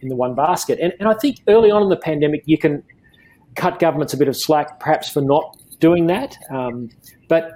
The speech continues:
I guess the reason I'm interested in your podcast and Joe Rogan's is that I think we're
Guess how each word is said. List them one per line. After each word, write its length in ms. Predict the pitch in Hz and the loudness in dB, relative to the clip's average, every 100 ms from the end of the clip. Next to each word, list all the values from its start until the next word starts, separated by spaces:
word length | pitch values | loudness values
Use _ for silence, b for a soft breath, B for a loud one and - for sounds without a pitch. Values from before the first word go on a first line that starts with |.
| - _ _ _ - - | -20 _ _ _ -20 -2
I 80 | 151 | 2
guess 220 | 202 208 | 2 4
the 100 | 185 | 2
reason 300 | 175 220 208 | 4 4 4
I'm 100 | 165 | 2
interested 360 | 165 160 156 143 | 4 4 4 2
in 60 | |
your 220 | 139 190 | 4 4
podcast 640 | - 156 139 143 143 135 - | 2 -2 -2 0 2 2 -2
and 100 | 127 | 0
Joe 160 | 139 | 2
Rogan's 580 | 127 151 196 143 117 110 | 4 4 4 2 0 -2
is 180 | 151 139 | -2 2
that 140 | 143 - | 0 2
I 80 | 160 | 0
think 240 | 185 208 - | 2 0 4
we're 260 | 156 139 | 4 4